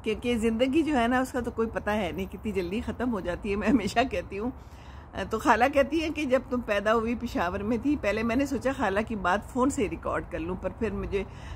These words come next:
अ, वो भी दिल ना किया, अ, कि तुम पहली बच्ची थी, तुम पैदा हुई, तो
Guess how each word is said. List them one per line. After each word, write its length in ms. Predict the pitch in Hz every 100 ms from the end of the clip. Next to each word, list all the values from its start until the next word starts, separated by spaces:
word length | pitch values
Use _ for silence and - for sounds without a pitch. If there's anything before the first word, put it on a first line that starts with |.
| -
अ, 100 | 196
वो 160 | 214 254
भी 120 | 254
दिल 220 | 208 196
ना 100 | 196
किया, 300 | 190 185 180
अ, 520 | - - - - 180
कि 140 | 196 240
तुम 260 | 269 269
पहली 300 | 240 233 233
बच्ची 320 | 214 202 233
थी, 140 | 214 285
तुम 220 | - 214
पैदा 320 | 220 190 196
हुई, 360 | 208 196 196 202
तो 220 | 202